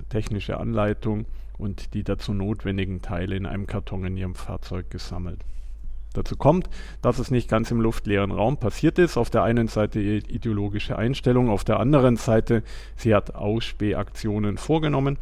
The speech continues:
Das ist das Ergebnis der eindeutige, wie ich finde, Ergebnis der Ermittlungen und auch in der Anklageschrift so benannt. Sie hat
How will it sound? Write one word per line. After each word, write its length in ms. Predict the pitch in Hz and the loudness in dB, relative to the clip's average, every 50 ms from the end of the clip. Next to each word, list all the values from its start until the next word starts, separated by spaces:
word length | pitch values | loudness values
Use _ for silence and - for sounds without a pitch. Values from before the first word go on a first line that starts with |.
| - - - - - - - - | -8 -10 -12 -12 -12 -12 -10 -4
Das 180 | - 104 101 - | -2 -2 -2 -2
ist 180 | 101 - - - | -4 -8 -6 -8
das 140 | 98 - | -8 -6
Ergebnis 760 | - 101 98 - 107 107 - - 101 98 98 95 - - - - | -6 -6 -4 -4 -4 -4 -4 -4 -4 -4 -4 -4 -6 -8 -6 -2
der 340 | 101 95 92 69 57 - - - - - - | 0 0 0 0 -2 -6 -8 -10 -12 -8 0
eindeutige, 640 | - 123 123 107 101 95 - 98 98 98 92 - - - - | 2 2 4 4 2 0 0 -4 -4 -4 -4 -4 -6 -8 -6
wie 100 | - 107 | -4 -4
ich 100 | 104 - | -4 -4
finde, 280 | - - 110 110 110 104 | -2 -2 0 0 0 0
Ergebnis 680 | 82 82 101 - 113 110 - - 117 110 107 - - - | 0 -2 -4 -2 -4 -4 -2 0 0 0 0 -2 -4 -4
der 320 | - 104 104 104 101 - - - - - | 0 0 0 0 0 -2 -6 -12 -14 -10
Ermittlungen 640 | - 113 113 135 151 - - 139 131 123 127 123 120 - - - - - - - - | -6 -4 -2 -2 -2 -2 0 0 2 2 2 2 0 -2 -6 -10 -10 -12 -12 -10 -4
und 260 | 113 110 110 107 - | -2 -2 -2 0 0
auch 200 | 95 95 - - | -2 -2 -2 -2
in 60 | 107 | -4
der 100 | 98 80 | -2 -2
Anklageschrift 760 | 90 117 110 - 107 104 101 98 98 - - 104 95 - - | -2 -2 -2 0 0 0 0 0 -4 -6 -4 -4 -4 -4 -4
so 140 | - 98 95 | -4 -6 -4
benannt. 480 | 92 92 92 101 120 139 139 - - - - - - - | -4 -4 -2 0 0 0 -2 -4 -2 -2 -2 -2 -2 -4
Sie 160 | - 104 98 | -4 -2 2
hat 260 | 107 120 - - - | 0 0 0 2 2